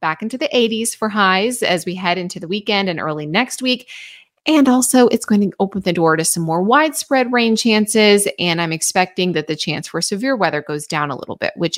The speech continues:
is fantastic. High temperature on this Wednesday, whew, about ninety-eight degrees. Now, if you are listening from the eastern Ozarks, your temperature will likely be in the low nineties between those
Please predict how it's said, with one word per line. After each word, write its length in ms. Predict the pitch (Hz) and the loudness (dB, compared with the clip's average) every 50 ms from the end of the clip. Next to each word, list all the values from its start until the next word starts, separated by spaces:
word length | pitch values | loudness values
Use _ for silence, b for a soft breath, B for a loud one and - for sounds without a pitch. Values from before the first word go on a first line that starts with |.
| - | -4
is 220 | - 160 156 143 - _ _ _ _ _ | -4 -2 -2 -2 -4 _ _ _ _ _
fantastic. 760 | - 151 147 143 - - - - - - - - - _ _ _ b b b b b b b b b b | -8 -8 -8 -8 -10 -8 -8 -8 -8 -8 -12 -16 -18 _ _ _ b b b b b b b b b b
High 140 | - 226 254 | -4 -4 -2
temperature 440 | 247 269 262 262 285 285 294 294 277 | 0 0 0 0 -2 -2 -2 0 0
on 100 | 240 208 | 0 0
this 160 | 185 180 - | -2 -4 -4
Wednesday, 580 | 160 175 208 277 277 285 302 311 302 302 285 226 - - | -2 -2 -2 -2 0 2 2 2 2 2 0 -4 -6 -4
whew, 200 | 269 359 427 B B B B B B B B | 0 2 2 B B B B B B B B
about 220 | - - - - 175 | -6 -4 -4 -2 -2
ninety-eight 680 | 160 170 226 254 262 269 262 - - 190 185 - _ | 0 0 0 0 0 0 -2 -2 -2 -2 -2 -2 _
degrees. 480 | - 202 180 - 180 - - - - - - | -6 -6 -6 -6 -6 -10 -10 -12 -12 -6 -4
Now, 180 | 208 170 - - - | -2 -2 -4 -6 -8
if 240 | 170 165 160 - - | -10 -10 -10 -10 -8
you 300 | 185 190 214 247 269 277 | -6 -4 -2 -2 0 2
are 100 | 285 285 | 4 4
listening 540 | 285 277 277 269 - 285 277 277 269 269 254 | 6 4 4 2 2 2 2 2 2 2 0
from 340 | - - 220 220 226 226 | 0 2 2 4 4 4
the 180 | 226 220 - 247 | 2 2 2 0
eastern 320 | 240 - - - 180 165 | 0 0 -2 -4 -6 -4
Ozarks, 460 | 156 - 143 - 156 160 185 208 - B B B B B B B | -4 -4 -2 0 2 2 2 0 -4 B B B B B B B
your 200 | - 175 190 220 | -4 0 2 2
temperature 480 | 226 - 240 240 240 254 240 - 262 240 | 2 2 0 0 0 -2 0 2 2 2
will 140 | 214 196 180 | 2 2 2
likely 340 | 185 180 180 180 - 190 175 | 2 0 0 0 0 -2 0
be 100 | 175 175 | 0 -2
in 80 | 170 | -4
the 80 | 160 156 | -4 -4
low 400 | 156 156 151 160 165 165 190 220 | -6 -4 0 2 4 4 4 4
nineties 580 | 220 233 226 226 233 233 233 233 233 226 226 B B B B B B _ - | 2 2 2 2 2 2 2 2 2 0 0 B B B B B B _ -2
between 380 | 170 190 180 202 202 196 196 190 | 0 0 2 2 4 4 6 6
those 200 | 180 180 180 | 4 4 2